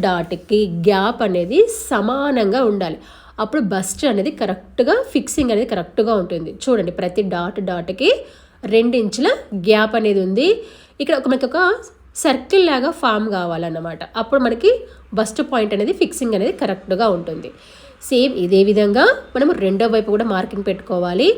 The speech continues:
మనకి ఈజీగా తెలియడానికి ఇలా చిన్న కటింగ్ అనేది ఇస్తున్నాను.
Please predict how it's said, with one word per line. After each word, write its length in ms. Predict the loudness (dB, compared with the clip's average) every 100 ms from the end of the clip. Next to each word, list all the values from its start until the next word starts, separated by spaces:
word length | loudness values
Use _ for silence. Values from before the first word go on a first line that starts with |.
| -2 -18 -20 -6 0
మనకి 200 | 2 2 2
ఈజీగా 300 | 4 4 2 2
తెలియడానికి 420 | 2 2 -2 -2 -2
ఇలా 80 | -2 -2
చిన్న 180 | -2 0 -4 -4
కటింగ్ 280 | -2 0 0
అనేది 180 | 2 2
ఇస్తున్నాను. 440 | 2 -2 -4 -2